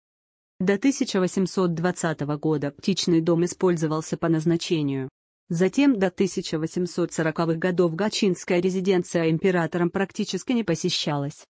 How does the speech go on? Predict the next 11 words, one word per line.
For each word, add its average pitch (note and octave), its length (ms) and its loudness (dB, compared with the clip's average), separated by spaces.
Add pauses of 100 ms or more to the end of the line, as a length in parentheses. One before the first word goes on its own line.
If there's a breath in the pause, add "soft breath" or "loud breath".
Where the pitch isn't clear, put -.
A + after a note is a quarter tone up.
(320)
За E3+ 140 0
это F3+ 280 2
время E3+ 360 2
здание G#3+ 420 4
пришло E3+ 440 2
в D#3+ 40 0
ветхость. D#3 680 -4 (360)
Сказалась E3+ 600 0
неравномерная F3 800 2
осадка E3+ 480 -2
фундамента, C#3 760 -4